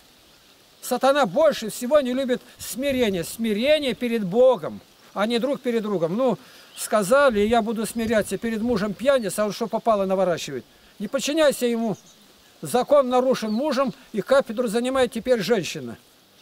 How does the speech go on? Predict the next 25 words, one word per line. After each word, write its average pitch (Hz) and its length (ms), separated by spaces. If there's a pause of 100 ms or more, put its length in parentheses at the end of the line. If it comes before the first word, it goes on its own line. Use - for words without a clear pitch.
(120)
Жена 240 360
занимает. 214 520 (560)
Значит, 175 300
ты 269 140
должен 247 340
все 302 340
это 277 280
знать. 202 500 (1120)
Каждую 277 520
копейку 269 580
не 254 160
на 254 120
свои 262 360
разъезды, 240 680 (280)
полеты, 247 560 (240)
а 185 180
на 185 160
то, 269 180
чтобы 208 380 (380)
Евангелие 247 500
достать, 208 460
кому-то 208 360
помочь, 208 600 (440)
оставить 190 560
след, 202 440